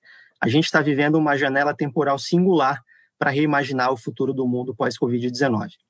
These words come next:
E é nessa curta janela, o Davos Lab Construindo o Nosso Futuro, que a gente cria essa iniciativa junto com a comunidade Global Shapers pra reimaginar e refletir sobre a recuperação do mundo pós-covid dezenove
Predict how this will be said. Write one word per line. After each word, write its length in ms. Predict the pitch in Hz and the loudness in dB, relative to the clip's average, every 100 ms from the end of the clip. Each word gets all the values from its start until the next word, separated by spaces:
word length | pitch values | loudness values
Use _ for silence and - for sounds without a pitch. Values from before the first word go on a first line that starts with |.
| _ _ - - _ | _ _ -20 -20 _
E 60 | 156 | 2
é 60 | |
nessa 260 | 165 208 214 | 2 2 2
curta 360 | 208 165 - 160 | 2 2 2 2
janela, 560 | 175 151 175 135 113 - _ _ 143 | 2 2 2 0 -4 -14 _ _ -6
o 60 | |
Davos 280 | 135 170 175 | -2 0 2
Lab 240 | 156 165 165 | 0 0 0
Construindo 400 | 165 147 156 156 | -2 -2 -2 0
o 40 | |
Nosso 220 | 147 143 | 0 -2
Futuro, 480 | - 127 147 156 170 - _ _ _ - - | -6 -6 -2 0 0 -4 _ _ _ -20 -8
que 100 | - | -2
a 40 | |
gente 220 | 147 175 - | 0 0 2
cria 180 | 185 | 2
essa 140 | 190 170 | 2 2
iniciativa 640 | 165 165 147 - 156 147 | 2 0 -2 0 0 2
junto 240 | 135 160 - | 0 -2 -2
com 80 | |
a 40 | 147 | -4
comunidade 480 | 147 139 131 131 123 | -2 -2 0 -2 -2
Global 280 | 131 131 | -2 0
Shapers 540 | 120 147 151 156 - - - - _ | 0 0 2 0 -2 -10 -18 -20 _
pra 120 | 139 147 | 0 2
reimaginar 760 | 165 196 165 151 135 139 147 | 4 4 4 2 2 0 0
e 120 | - 151 | -2 0
refletir 560 | 175 180 160 - 165 | 0 0 -2 2 0
sobre 200 | - 156 | 2 0
a 40 | 151 | 0
recuperação 520 | - 151 147 - 147 | -2 -2 -2 -2 -2
do 120 | 143 | 0
mundo 280 | 127 135 139 | 0 0 -2
pós-covid 600 | 139 131 - 135 131 131 | -2 0 -2 -2 -2 -2
dezenove 480 | 131 139 120 127 | 0 2 2 0